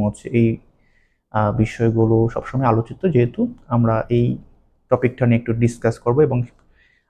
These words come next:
আহ, এটা একটা থরো অ্যানালাইসিস করব যে কেন এখানে সমস্যাগুলো হচ্ছে। So, I think you will be connected with me for the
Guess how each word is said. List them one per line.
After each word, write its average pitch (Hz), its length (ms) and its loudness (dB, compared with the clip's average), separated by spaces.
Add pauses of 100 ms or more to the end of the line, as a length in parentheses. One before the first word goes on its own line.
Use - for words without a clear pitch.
(120)
আহ, 101 320 2
এটা 117 120 -2
একটা - 180 -10 (540)
থরো 151 160 8
অ্যানালাইসিস 120 460 4
করব 120 280 -4
যে 143 120 -2
কেন 131 280 -4
এখানে 131 280 -2
সমস্যাগুলো 120 520 0
হচ্ছে। 107 240 -4 (720)
So, - 200 -2 (520)
I 120 60 -8
think 131 160 -12
you 120 120 -2
will 117 120 2
be 104 60 -8
connected 113 320 0
with 117 160 2
me 147 100 2 (160)
for - 160 -12
the 117 200 -2